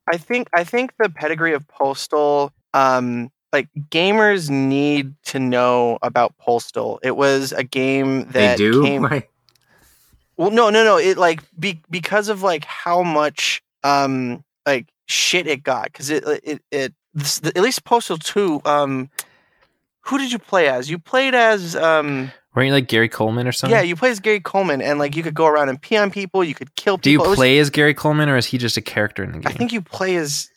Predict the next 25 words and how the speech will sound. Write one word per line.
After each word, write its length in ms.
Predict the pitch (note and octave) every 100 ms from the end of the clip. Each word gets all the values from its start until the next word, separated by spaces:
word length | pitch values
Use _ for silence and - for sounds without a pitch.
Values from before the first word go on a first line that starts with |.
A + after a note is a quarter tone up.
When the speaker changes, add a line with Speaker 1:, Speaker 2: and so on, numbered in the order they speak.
| _
Speaker 3:
I 80 | A2
don't 220 | G#2 A#2
Speaker 1:
Gary 80 | A2+
Speaker 3:
think 160 | B2+ B2
that 80 | A#2
you 140 | G#2
play 260 | - G#2 G2+
as, 200 | G2 -
as 320 | - F#2+ G2+
him. 220 | - - - _ _ _ _ D#3
Speaker 1:
Oh. 60 | C#3+
Speaker 3:
I 60 |
think 200 | A#2 A2+
you 80 | B2
just 160 | A#2 A2
meet 220 | G#2 F#2+
him. 260 | - B2+ - _ _
Speaker 1:
Coleman. 240 | G#1 - - _ _ _
But, 140 | D#3+ E3+
uh, 160 | D#3+ C#3
it, 420 | F#3 C#3+ F#3 C3
it, 180 | F#3+ F#3+
it 120 | E3+
definitely 340 | G3 A3+ A3
spurred, 800 | - - - E3+ E3+ E3 D#3 C#3+